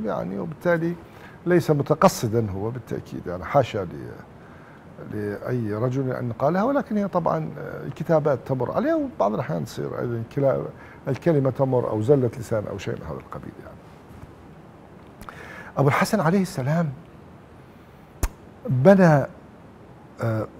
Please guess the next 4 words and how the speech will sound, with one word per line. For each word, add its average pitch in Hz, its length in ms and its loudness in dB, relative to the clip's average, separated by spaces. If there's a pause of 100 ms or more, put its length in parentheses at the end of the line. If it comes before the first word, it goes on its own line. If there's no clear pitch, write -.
بنى 143 380 6
دولة، 123 420 2 (2000)
دولة 156 460 8 (140)
فيها 135 520 4